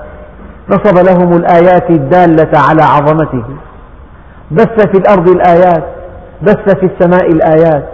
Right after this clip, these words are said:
إذن الله سبحانه وتعالى لا يسأل عما يفعل،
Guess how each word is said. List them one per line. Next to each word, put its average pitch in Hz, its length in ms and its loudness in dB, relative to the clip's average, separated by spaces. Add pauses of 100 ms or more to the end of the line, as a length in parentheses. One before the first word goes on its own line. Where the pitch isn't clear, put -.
(920)
إذن 170 340 0 (280)
الله 185 300 2 (180)
سبحانه 196 420 -2 (140)
وتعالى 202 600 0 (380)
لا 190 200 2
يسأل 180 500 2 (100)
عما 139 220 -2
يفعل، 120 460 -6